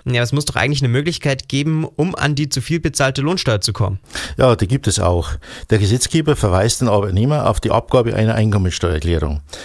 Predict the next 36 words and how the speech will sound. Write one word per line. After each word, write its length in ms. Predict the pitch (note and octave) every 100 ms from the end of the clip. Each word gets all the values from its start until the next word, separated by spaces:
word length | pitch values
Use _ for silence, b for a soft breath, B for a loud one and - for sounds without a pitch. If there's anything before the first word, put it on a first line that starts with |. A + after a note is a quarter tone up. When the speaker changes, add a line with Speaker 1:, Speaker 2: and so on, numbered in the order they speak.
| B B
Speaker 2:
In 160 | - G2+
dieser 320 | B2 E3+ E3+
können 320 | - B2+ B2+
sie 120 | A#2
dann 200 | G#2+ A2
den 140 | A2 F#2+
Fehler 360 | G2 G#2+ D#3+
des 160 | C#3 G2+
Arbeitgebers 800 | G2+ F#2+ F2+ G#2 C3+ D#3+ - -
oder 340 | B2+ B2+ -
auch 180 | G#2+ A2
eine 180 | G#2 G2+ F#2+
neue 140 | F#2+ F#2+
Lage 380 | E2 F#2+ D3 C#3
bei 100 | G#2
der 140 | F2+
Rechtsprechung 640 | G#2 - - B2+ C#3+ C#3
aufzeigen 680 | C3+ G2+ - - E2 D#2+ E2 - B B B B
und 160 | C3
eine 180 | C3 A2
Erstattung 420 | G#2 - A2+ D3
der 100 | B2+
Lohnsteuer 420 | F#2 G#2+ - B2 A#2
fordern. 400 | A#2+ E2+ D2+ C#2+
Speaker 1:
Können 160 | - C#3
Sie 100 | D3+
uns 140 | C#3
da 140 | - C3+
vielleicht 260 | C#3 C3
ein 120 | C#3 B2
paar 180 | B2+
Fälle 160 | A#2+ A#2+
aus 100 | A#2
der 80 | -
Praxis 400 | - A2+ E3+ D#3
geben? 300 | F3 F3+